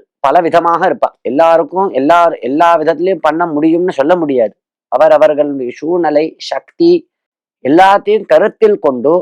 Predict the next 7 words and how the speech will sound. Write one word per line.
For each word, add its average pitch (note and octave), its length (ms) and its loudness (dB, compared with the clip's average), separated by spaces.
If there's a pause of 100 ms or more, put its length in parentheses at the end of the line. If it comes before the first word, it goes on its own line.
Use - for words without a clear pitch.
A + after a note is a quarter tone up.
(240)
ஆனா D3 260 2 (200)
எல்லாரும் G3+ 600 2
கட்டாயம் G#3 720 0
பிதற்களை F#3+ 600 0
ஆராதிச்சு E3+ 600 0
பிதற்களுடைய E3+ 680 0
அனுகிரகத்தை F3 680 0